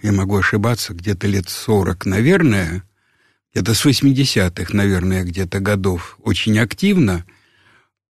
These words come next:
А, но это стало одним из элементов театральной жизни, театр-, и, ну, и жизни зна-, наших зрителей, конечно же.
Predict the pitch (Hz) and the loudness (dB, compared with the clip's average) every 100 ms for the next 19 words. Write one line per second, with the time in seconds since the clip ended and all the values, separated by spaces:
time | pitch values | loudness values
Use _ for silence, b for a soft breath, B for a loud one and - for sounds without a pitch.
0 | _ 147 127 120 110 95 B _ _ _ | _ 0 2 4 2 -2 B _ _ _
1 | _ _ _ _ _ _ _ - 135 156 | _ _ _ _ _ _ _ -4 2 4
2 | 190 190 208 208 - _ _ _ - - | 4 2 2 2 -2 _ _ _ -20 -2
3 | 156 170 180 185 180 B B 127 131 131 | 2 4 4 4 2 B B 0 2 4
4 | 156 180 170 139 147 131 123 135 143 156 | 6 6 6 4 6 6 6 4 2 0
5 | 139 - - _ _ _ _ _ _ _ | -2 -4 -20 _ _ _ _ _ _ _
6 | _ _ _ _ 123 110 110 110 107 101 | _ _ _ _ 2 2 2 2 2 2
7 | 98 90 98 90 85 120 175 202 - 101 | 0 0 0 0 0 2 2 -2 -2 -2
8 | 98 117 - 120 123 - 131 123 123 113 | 0 -2 -2 -4 -4 0 2 4 2 0
9 | - - 120 127 139 131 123 113 117 113 | -6 -4 2 4 4 4 2 2 2 2
10 | 117 101 113 120 - 117 113 120 87 95 | 0 0 2 2 2 2 4 2 2 -4
11 | 92 117 123 101 - 90 92 95 | -2 2 2 2 -2 -4 -8 -10